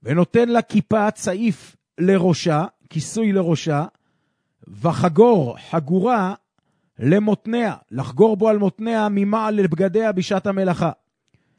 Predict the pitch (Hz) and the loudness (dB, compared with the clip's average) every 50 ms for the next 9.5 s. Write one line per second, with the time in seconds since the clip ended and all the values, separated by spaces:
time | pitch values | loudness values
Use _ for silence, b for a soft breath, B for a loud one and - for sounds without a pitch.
0 | _ _ _ _ _ _ 101 107 143 220 233 240 226 214 - - 233 233 226 220 | _ _ _ _ _ _ -6 -2 2 4 4 4 4 2 2 2 0 -2 0 0
1 | 220 214 180 196 - - 226 226 226 226 226 - - - - - 190 185 202 208 | 0 2 2 0 2 2 2 2 4 2 0 -2 -6 -8 -4 -2 -2 0 0 0
2 | 208 190 196 - - 202 190 185 180 - - _ _ _ _ _ _ _ _ _ | 0 0 -2 -2 -2 -2 -2 -4 -4 -6 -10 _ _ _ _ _ _ _ _ _
3 | _ _ _ _ _ _ _ _ _ _ _ _ _ _ _ _ _ _ _ - | _ _ _ _ _ _ _ _ _ _ _ _ _ _ _ _ _ _ _ -6
4 | 113 143 160 - 233 240 247 247 233 226 220 208 202 220 240 214 151 190 233 196 | -2 -2 0 0 0 0 0 0 0 0 0 0 0 2 2 0 0 -2 -2 -2
5 | 202 - - 220 226 220 220 214 202 196 190 208 214 190 220 214 202 196 202 208 | -2 -2 -2 -4 -4 -4 -4 -4 -4 -4 -2 -2 -2 0 0 0 2 4 4 4
6 | 220 185 170 190 - - 214 226 226 214 190 147 113 - - _ _ _ _ _ | 2 2 0 0 0 2 4 4 6 6 4 4 2 -2 -8 _ _ _ _ _
7 | _ _ _ - 131 170 185 190 214 220 165 160 190 202 190 185 175 185 208 220 | _ _ _ -2 0 0 2 2 0 0 0 0 0 0 2 2 2 2 2 0
8 | - - - 208 196 - 208 180 - - 196 180 156 180 196 196 156 170 170 - | -2 -2 -2 -2 -2 -2 -4 -6 -4 -2 -2 0 2 4 2 2 2 -2 -4 -4
9 | - 170 143 - 175 190 208 - _ _ | -4 -4 -2 0 0 0 0 -2 _ _